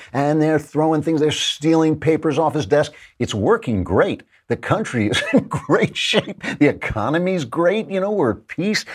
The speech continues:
It's like the judges he's point-, appoints are great. The regulations are good. E-, even some of these trade deals are beginning to, I, I still have my doubts. I'm still keeping an eye open, but at least he's m-, pushing forward with the trade deal. He's made some agreements with Mexico.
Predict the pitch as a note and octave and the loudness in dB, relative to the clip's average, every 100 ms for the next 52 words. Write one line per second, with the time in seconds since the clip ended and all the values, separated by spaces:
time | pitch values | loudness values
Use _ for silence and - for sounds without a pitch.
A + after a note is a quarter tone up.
0 | - A2+ - A#2 A#2+ A#2 F#2+ E2+ D3 D3 | -8 -8 -2 0 0 -2 0 2 2 2
1 | E3 D#3+ D#3 - E3+ E3+ C#3+ C#3 E3+ E3+ | -2 -2 -4 -2 -2 0 -2 -2 -6 -6
2 | D#3 F#3 F3+ G#2+ F#2 B2+ C3+ C#3+ D#3+ F3+ | -4 -4 -2 -4 0 0 2 0 0 -2
3 | E3+ E3 C3 F3 F3 - - F#3 - A3+ | -4 -4 -2 0 0 -4 -6 -6 -2 0
4 | A#3+ A#3+ A#3 A3 F#3 - - G3+ A#3 A#3+ | 0 0 0 0 0 -4 0 0 0 -2
5 | A3 G#3 F3 A3+ G#3+ B3 A#3 G#3 G3 G3+ | 0 0 -2 -2 0 -2 -2 0 0 2
6 | F#3 - G#3 G3 F#3 D#3+ D3 E3 F#3+ D3 | -2 -2 0 0 2 0 2 2 0 -4
7 | C3+ D#3+ D3+ F3 D#3+ C#3 B2+ C3+ D3+ E3 | -4 -6 -4 -4 0 0 0 0 0 -2
8 | F#3 F3 - E3 F#3+ A3+ - A3+ F3 - | -4 -8 -12 -8 -4 -4 -2 -4 -4 -4
9 | D#3+ D#3 - E3 G3+ F3 - D3 D3 D#3+ | -4 -4 -2 -2 0 -4 0 2 2 0
10 | E3 C3 C3+ - C#3+ C#3 F3 D#3+ G#2 A2+ | -4 -4 -8 0 0 0 -2 -2 0 2
11 | A#2+ B2+ - C3+ B2+ C3+ C#3+ C#3 C#3+ B2 | 2 0 -2 -2 0 2 0 -2 -4 -2
12 | C3+ C3+ C3+ D3 C#3+ | -2 -2 -2 0 0